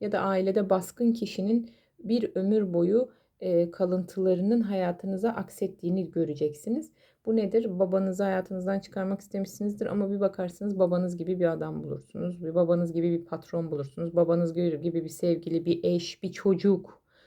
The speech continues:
dünyaya getirirsiniz gibi gibi, tamam mı? E, bu baskın karakterle ilgili çok sıkıntılarınız olduğunu,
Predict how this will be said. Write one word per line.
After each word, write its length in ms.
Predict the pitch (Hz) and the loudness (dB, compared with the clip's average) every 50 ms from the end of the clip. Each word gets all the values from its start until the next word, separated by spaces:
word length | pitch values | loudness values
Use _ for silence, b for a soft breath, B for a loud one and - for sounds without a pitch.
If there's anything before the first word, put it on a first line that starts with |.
| b b b b | b b b b
dünyaya 380 | - 180 180 175 170 165 160 156 | -4 -2 0 2 2 2 0 0
getirirsiniz 800 | 151 156 151 - - - 175 165 165 - - 170 190 214 202 180 | 0 0 -2 -2 0 0 0 0 0 -4 -4 -2 -2 -2 0 0
gibi 240 | 196 180 185 196 | 2 2 2 2
gibi, 240 | 170 170 170 170 - | 2 0 -2 -2 -4
tamam 320 | - 208 226 339 392 269 180 | -6 -6 -4 -4 -4 -4 -4
mı? 140 | 151 151 B B B B B B B B B - | -6 -8 B B B B B B B B B 0
E, 240 | 190 190 180 175 180 175 - - _ _ _ - | 2 2 2 2 0 -2 -4 -8 _ _ _ -8
bu 200 | 196 196 247 226 | -4 -2 0 2
baskın 400 | 220 208 202 208 - - - 294 | 4 2 2 0 -4 -6 -4 -4
karakterle 680 | 254 - 240 214 202 190 196 - - 233 226 226 202 196 | -2 0 2 2 2 0 0 -2 -2 0 2 2 2 0
ilgili 240 | 190 220 262 311 311 | 0 0 -2 -4 -4
çok 220 | - 233 226 - | -4 -6 -6 -6
sıkıntılarınız 760 | - - - - 190 180 - 190 185 185 190 196 208 202 190 | -8 -14 -10 -10 -8 -6 -4 0 2 2 2 2 0 0 0
olduğunu, 560 | 190 175 170 170 170 160 165 196 240 262 233 | 0 2 2 0 0 -2 -2 0 0 0 -2